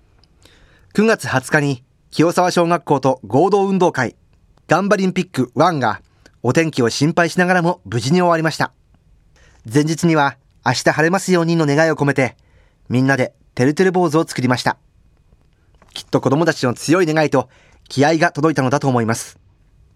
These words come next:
今年の運動会のテーマは、子供たちと話し合い、サーカスに決めました。一学期に遊んできたものを取り入れながら、どんなことをやりたいのか、どの順番で演技を進めていくのか、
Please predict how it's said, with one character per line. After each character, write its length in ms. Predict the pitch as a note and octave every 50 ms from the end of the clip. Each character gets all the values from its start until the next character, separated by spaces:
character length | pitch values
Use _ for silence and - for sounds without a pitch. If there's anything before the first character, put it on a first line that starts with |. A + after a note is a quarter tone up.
| _ _ _ _ _ _ _ _ _ _ _ _ _ _ _ _ _ _ _ _ _ _ _ _ _ _
今 100 | - -
年 220 | - G#3 - -
の 100 | A3 G#3+
運 100 | A3 A3
動 120 | A3 A#3 A3
会 140 | - F#3+ F3
の 80 | D#3+
テ 120 | D3 E3+ D#3+
ー 20 |
マ 120 | D3+ C#3+
は、 240 | C3+ C3 B2+ A#2+ - _ _ _ _ -
子 100 | - A#2+
供 140 | D3 E3+
た 100 | F3 E3+
ち 100 | D3 -
と 80 | - C3
話 240 | - B2 B2+ B2+ -
し 100 | - C#3+
合 40 | B2+
い、 120 | G#2+ _ _ _ _ -
サ 260 | - - - G#3+ A#3
ー 40 | A3+
カ 120 | - D#3+
ス 80 | - D#3+
に 100 | F3 C#3+
決 120 | - C3
め 80 | B2+ A#2+
ま 100 | B2 A#2
し 60 | -
た。 120 | B2+ - _ _ _ _ _ _ _ _ _ _ _ _ _ _ _ _ _ _ _ _ - _ _ _ _ _ _ _ _ _ _ _ _ -
一 200 | A#2+ - - D3
学 160 | E3+ F3 -
期 80 | - -
に 80 | C3+ B2
遊 180 | A#2+ - D#3+
ん 40 | F3
で 80 | F3+ F3
き 60 | -
た 100 | - D#3+
も 100 | D3 C#3
の 80 | B2+
を 40 | A#2
取 220 | A2 B2 B2+ C#3+ D#3
り 60 | D#3
入 40 | E3
れ 40 |
な 80 | D#3+ E3
が 80 | D#3 C#3+
ら、 220 | B2+ B2 A#2 - _ _ _ _ _ _ _ -
ど 160 | A2+ C#3 F3+
ん 100 | G#3+ A3+
な 100 | G3 D3+
こ 100 | - -
と 80 | - D#3
を 40 | C3+
や 100 | A#2 A2+
り 60 | A#2
た 100 | - C#3
い 40 | B2
の 80 | A2+
か、 160 | - A2+ - _ _ _ _ _ _ _ _ - _ _ _
ど 120 | - E3 F#3+
の 100 | A3+ A3
順 220 | D#3+ F#3 F#3+ F#3
番 140 | F3+ F3+ F3
で 200 | E3+ F3 - D3+
演 140 | F3+ F#3 E3+
技 80 | D3+
を 40 | B2
進 220 | - - A#2+ A2+ D3
め 60 | D3+
て 80 | - D3
い 40 | C#3+
く 60 | D3+
の 100 | C#3+ B2+
か、 220 | - A2+ A2 -